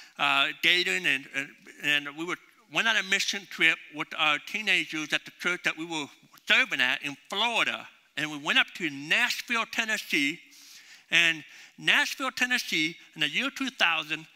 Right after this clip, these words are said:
Billy Graham had a crusade going on in the, in the, in the middle of the summer. And, uh, and we just happened to be in town. We thought, "Man, that'd be kind of a cool experience to take our teenagers to,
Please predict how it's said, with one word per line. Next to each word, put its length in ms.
Billy 380
Graham 460
had 280
a 20
crusade 720
going 260
on 240
in 100
the, 120
in 120
the, 60
in 80
the 40
middle 260
of 80
the 80
summer. 320
And, 300
uh, 200
and 120
we 60
just 180
happened 280
to 60
be 100
in 80
town. 360
We 60
thought, 320
"Man, 140
that'd 160
be 80
kind 180
of 80
a 60
cool 120
experience 480
to 80
take 280
our 120
teenagers 760
to, 400